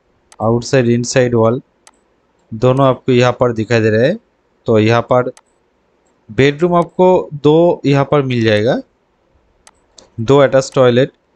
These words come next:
kitchen, अ, dining और ड्राइंग area, open area।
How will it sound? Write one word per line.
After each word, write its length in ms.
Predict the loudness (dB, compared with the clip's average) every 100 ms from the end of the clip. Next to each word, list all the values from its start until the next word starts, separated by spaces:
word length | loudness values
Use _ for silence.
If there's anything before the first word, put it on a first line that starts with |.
| _ _ _ _ _ _ _ -10
kitchen, 480 | -8 -2 -4 -4 -14 _ _ _ _ _ _ _ -10
अ, 520 | -4 0 0 0 0 -2 -2
dining 520 | -2 0 -4 -6 -8 -16 _ _ _ -16
और 80 | -14
ड्राइंग 420 | -2 0 0 -2
area, 340 | 0 0 0
open 380 | -4 -8 -4 -2
area। 360 | 0 0 0